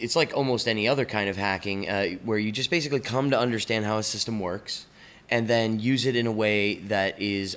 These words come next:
unanticipated for some benefit or other behavior that, that results in that. So, for example, the fact that your hand, uh, can fit these things, um, these electronic components, with no problem,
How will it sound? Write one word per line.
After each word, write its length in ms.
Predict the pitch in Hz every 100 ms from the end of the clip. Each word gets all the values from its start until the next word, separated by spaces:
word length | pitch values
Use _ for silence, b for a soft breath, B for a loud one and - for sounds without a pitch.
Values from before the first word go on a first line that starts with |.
| -
unanticipated 1040 | 117 110 98 139 120 101 104 95 98 95
for 300 | 92 - 101
some 540 | 98 - 110 107 104 92
benefit 500 | 110 107 98 107 107 95
or 180 | 104
other 240 | 101 98 95
behavior 560 | 92 98 101 90 95 92
that, 340 | 90 - -
that 160 | 90 80
results 400 | 90 139 - 95
in 80 |
that. 160 | 92 69
So, 240 | 151 120 B B B
for 160 | - 117
example, 400 | 98 139 123 110
the 80 |
fact 380 | 104 131 120 120
that 120 | 90
your 200 | 95 104
hand, 560 | 98 143 135 117 110 92 B B B B
uh, 280 | 110 101 98 - - -
can 360 | 131 151 170
fit 360 | 131 - 117 -
these 240 | 110 101
things, 560 | - 98 92 98 110 - B B B
um, 360 | 113 104 101 104 -
these 200 | 110 104
electronic 520 | 104 104 - 110 104
components, 720 | 101 87 143 143 104 104 - B B B
with 220 | 123 117
no 260 | 127 120 110
problem, 720 | - 151 143 104 95 104